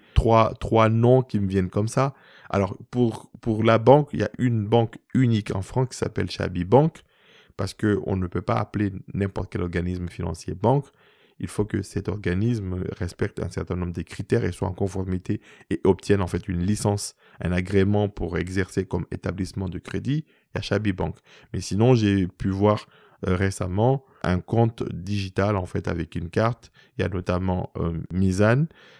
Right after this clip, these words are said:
donc ça doit être un, une entité luxembourgeoise. Et récemment, une start-up française, une fintech qui s'appelle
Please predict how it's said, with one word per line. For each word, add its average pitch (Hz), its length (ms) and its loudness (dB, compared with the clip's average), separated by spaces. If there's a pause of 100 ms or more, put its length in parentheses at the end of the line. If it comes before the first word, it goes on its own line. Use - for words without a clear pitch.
donc 87 300 -6
ça 87 100 -4
doit 87 160 -2
être 98 280 -4
un, 90 180 -4
une 92 140 2
entité - 340 -2
luxembourgeoise. 90 960 0 (400)
Et 98 80 6
récemment, 113 720 2
une 92 380 0
start-up 104 840 -2
française, 113 840 -2 (640)
une 92 140 0
fintech 90 460 -2
qui - 100 -20
s'appelle - 480 -2